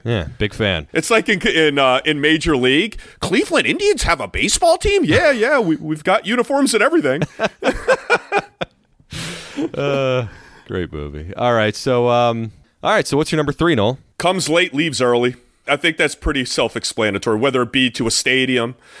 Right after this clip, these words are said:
Speaker 2: whether it be to a person's house, and you say you're, you, you end up showing up halfway through the second quarter or some shit like that, or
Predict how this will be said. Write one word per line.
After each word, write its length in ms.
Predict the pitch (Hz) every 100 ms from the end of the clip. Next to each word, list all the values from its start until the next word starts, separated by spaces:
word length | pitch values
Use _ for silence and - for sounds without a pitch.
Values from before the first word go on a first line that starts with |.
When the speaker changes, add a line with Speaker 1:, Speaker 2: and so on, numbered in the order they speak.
| -
Speaker 2:
whether 260 | 127 135 135
it 100 | 117
be 140 | 127
to 100 | 120
a 40 | 113
person's 460 | 135 120 117 104
house, 360 | 117 117 117 -
and 100 | 104
you 60 |
say 180 | 104 120
you're, 140 | 107 101 _
you, 140 | 113 107
you 200 | 143 147
end 120 | 139
up 80 | 135
showing 380 | - 151 135 135
up 120 | 131
halfway 400 | 131 127 - 131
through 160 | 127 120
the 100 | 117
second 360 | - 127 104
quarter 440 | - 117 120 117 113
or 60 |
some 220 | 104 127 113
shit 240 | - 95
like 200 | 113 104
that, 320 | 113 110 113
or 220 | 101 95